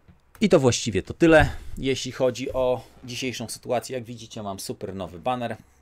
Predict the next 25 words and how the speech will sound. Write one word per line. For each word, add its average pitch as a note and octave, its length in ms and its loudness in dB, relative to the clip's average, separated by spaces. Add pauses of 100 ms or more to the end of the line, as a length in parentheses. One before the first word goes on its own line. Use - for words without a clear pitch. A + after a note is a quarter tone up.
(120)
Dzięki G#2+ 360 -12
użytkownikowi F#2 680 -12
Kryptoboros, A2+ 560 -4
który - 200 -14
mi G#2 80 -12
to G2 120 -10
wysłał. F#2+ 380 -8 (560)
Bardzo F2 220 -8
jestem E2+ 240 -12
wdzięczny. A#2 480 -6 (1400)
Ech, A#2 200 2 (240)
i D#3 80 -2
teraz D#3+ 180 2
tak, C#3 260 4
jeśli C3 220 0
chodzi, A#2 200 4
już A2+ 100 -4
mówiłem A#2+ 280 0
zresztą G#2 200 -6
w - 40 -12
status - 340 -2
reporcie, A#2+ 580 2 (140)
mm, F#2+ 240 -8 (180)
postaram A#2+ 640 -2
się, A#2 420 -2